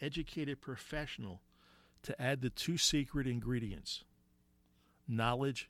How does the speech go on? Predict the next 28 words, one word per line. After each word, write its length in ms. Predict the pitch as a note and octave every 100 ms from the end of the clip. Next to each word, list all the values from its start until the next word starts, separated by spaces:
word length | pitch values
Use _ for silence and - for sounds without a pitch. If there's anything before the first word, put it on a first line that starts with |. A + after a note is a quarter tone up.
| _ _ _ -
and 160 | A#2+
insight. 420 | A#2+ A#2+ - F2+ - _ - _ _ _ _ _ - - -
When 80 | B2+
it 100 | B2
comes 300 | - F3+ -
to 120 | G3
buying 420 | C#3 D#3 D3+ D#3
or 80 | D3+
selling 440 | C3+ - C#3+ C#3 A2+
what's 260 | A2+ -
likely 340 | A#2+ C#3 - C#3
your 180 | A#2
largest 560 | A2+ A2 C#3 C#3 E3 -
asset 440 | C#3+ C3+ - A2+
and 160 | A2 A2
your 100 | A2+
biggest 480 | G#2 A#2+ A#2 B2 -
investment, 600 | C#3 D3+ D3+ - F#3 E3+ - - - _ _ _ - - - _
there's 220 | A#2 A2+
no 240 | C3 B2+ D#3+
time 460 | - D#3+ A#2+ G2 F#2 - _
for 220 | - -
inexperience, 1000 | C3+ C3 D3+ - - D3 B2+ A#2 A2 - -
empty 320 | B2 - D3
promises, 720 | - C#3 A#2 A#2 - A#2+ G#2+ -
or 160 | A2+
false 360 | - A#2+ A2+ -
expectations. 1000 | A#2+ - A#2 G#2+ - A2 - - -